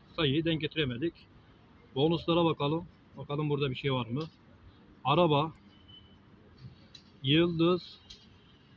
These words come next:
taç ve kolye. Maalesef mega altın kartımızın ilki boş. İkincisine bakalım. Bakalım bundan ikramiye çıkarabilecek miyiz? Kazanan numaraları bir açalım.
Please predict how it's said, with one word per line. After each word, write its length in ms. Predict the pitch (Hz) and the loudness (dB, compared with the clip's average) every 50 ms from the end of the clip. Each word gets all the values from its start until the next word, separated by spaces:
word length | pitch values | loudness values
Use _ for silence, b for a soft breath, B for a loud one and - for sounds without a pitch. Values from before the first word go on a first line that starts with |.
| - - - - - - - - - - | -20 -20 -20 -20 -20 -20 -20 -20 -8 -2
taç 480 | 165 170 156 156 180 185 - - - - - _ _ - - _ - - - 427 - - - - - - - - _ - - _ - - - - - - - | 0 2 2 2 0 -2 -4 -10 -18 -20 -20 _ _ -20 -20 _ -20 -20 -20 -20 -20 -20 -20 -20 -20 -20 -20 -20 _ -20 -20 _ -20 -20 -20 -20 -18 -6 -2
ve 140 | 143 180 180 | 0 0 0
kolye. 440 | - 196 185 165 127 117 107 104 - - - - - - - - - - - - - - - - - - - - - - - - - | 2 4 4 4 4 2 -2 -4 -10 -16 -20 -20 -20 -20 -20 -20 -20 -20 -20 -20 -20 -20 -20 -20 -20 -20 -20 -20 -20 -20 -20 -10 -4
Maalesef 600 | 151 175 175 147 127 123 110 - 170 180 180 - _ B B B B B B B - - - | 0 0 2 2 0 -2 -2 -2 -2 -2 -2 -4 _ B B B B B B B -20 -14 -4
mega 220 | 147 160 165 160 156 | 0 0 2 4 2
altın 300 | 143 131 120 - 165 143 | 2 0 -2 -4 -10 -6
kartımızın 500 | - 143 135 - - 123 127 123 165 170 | -4 -6 -6 -6 -6 -10 -8 -8 -6 -4
ilki 360 | 160 156 143 - - 180 175 | -2 -2 -2 -2 -2 0 0
boş. 320 | 175 139 107 - - - - - - - - - - - - - - - - - - - - - - - - - - - - - - - - - | 0 0 -2 -4 -12 -16 -18 -20 -20 -20 -20 -20 -20 -20 -20 -20 -20 -20 -20 -20 -20 -20 -20 -20 -20 -20 -20 -20 -20 -20 -20 -20 -20 -20 -20 -18
İkincisine 460 | 143 - 151 143 139 135 - 156 165 | -10 -6 -6 -6 -6 -6 -4 -4 -2
bakalım. 420 | 160 156 139 139 143 156 170 165 - - - - - - - - - - - - - - - - - - - - - - - - - - - - - - - - - - - - _ - - - - - _ - - - - - - - - - - - - - - - - - | -2 -2 -2 -2 -2 -4 -4 -6 -12 -20 -20 -20 -20 -20 -20 -20 -20 -20 -20 -20 -20 -20 -20 -20 -20 -20 -20 -20 -20 -20 -20 -20 -20 -20 -20 -20 -20 -20 -20 -20 -20 -20 -20 -20 _ -20 -20 -20 -20 -20 _ -20 -20 -20 -20 -20 -20 -20 -20 -20 -20 -20 -20 -20 -20 -18 -8 -6
Bakalım 320 | 151 - 151 151 156 160 | -4 0 0 0 2 2
bundan 240 | 156 151 147 151 143 | 0 0 0 0 -2
ikramiye 360 | 139 - - 139 127 123 127 | -4 -4 -4 -4 -2 -2 -2
çıkarabilecek 560 | 113 - - 123 120 120 113 107 113 113 - 127 | -4 -6 -8 -8 -6 -6 -6 -8 -10 -12 -8 -8
miyiz? 280 | 143 156 147 139 - | -6 -6 -6 -8 -10
Kazanan 380 | - 147 139 143 147 151 147 147 | -8 -6 -4 -2 -2 0 0 0
numaraları 400 | 143 147 147 143 147 143 139 131 | 0 0 0 -2 -2 -2 -2 -4
bir 60 | 139 | -4
açalım. 440 | 139 - - 143 135 127 139 139 | -6 -6 -8 -10 -10 -10 -10 -12